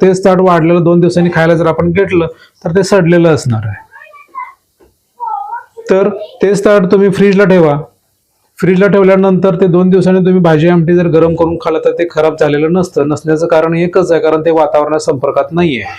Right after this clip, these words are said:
आज तुम्ही आम्ही जे पाणी पितोय ते कुठलं पितोय? नदीचं पितोय.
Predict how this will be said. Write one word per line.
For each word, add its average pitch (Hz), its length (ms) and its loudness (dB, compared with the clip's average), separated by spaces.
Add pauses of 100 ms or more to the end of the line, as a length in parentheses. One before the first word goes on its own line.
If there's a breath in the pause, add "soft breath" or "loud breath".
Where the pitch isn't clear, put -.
(280 loud breath)
आज 185 300 -2
तुम्ही 185 240 4
आम्ही 196 220 2
जे 196 100 2
पाणी 185 280 2
पितोय 190 260 0
ते 190 120 0
कुठलं 185 320 -2
पितोय? 180 300 -2
नदीचं 170 420 -4
पितोय. 156 340 -4